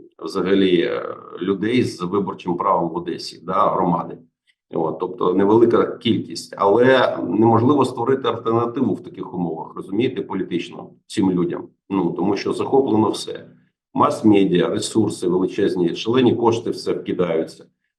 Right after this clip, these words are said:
Дуже великі кошти вкидаються, насправді, е, фактично кожен день, в, ос-, висвітлюючи, який,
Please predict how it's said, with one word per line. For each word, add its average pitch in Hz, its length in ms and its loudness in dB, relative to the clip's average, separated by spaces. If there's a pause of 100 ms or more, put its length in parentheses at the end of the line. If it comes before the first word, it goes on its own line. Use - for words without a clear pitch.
Дуже 135 260 2
великі 131 320 6
кошти 135 360 0
вкидаються, 110 840 0
насправді, 92 720 0
е, 87 140 0 (400)
фактично 101 500 -2
кожен 92 420 0
день, 98 440 2
в, 85 60 -4 (360)
ос-, 95 140 -8
висвітлюючи, 107 840 0
який, 92 440 -4